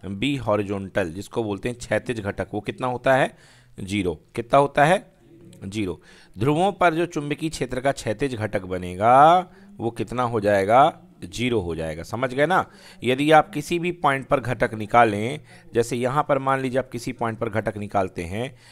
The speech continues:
तो दो घटक आपके सामने निकलते हैं, एक निकलेगा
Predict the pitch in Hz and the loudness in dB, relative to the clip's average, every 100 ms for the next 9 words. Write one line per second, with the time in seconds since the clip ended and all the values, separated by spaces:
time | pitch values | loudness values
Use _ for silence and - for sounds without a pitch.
0 | - - 110 151 151 156 156 156 - 147 | -10 -8 0 2 2 2 2 2 -2 -6
1 | 151 135 135 135 120 117 120 110 - 117 | -4 -4 -6 -2 -2 -2 -4 -6 -6 -2
2 | 139 143 135 131 135 135 131 | -2 -2 -6 -4 -2 2 2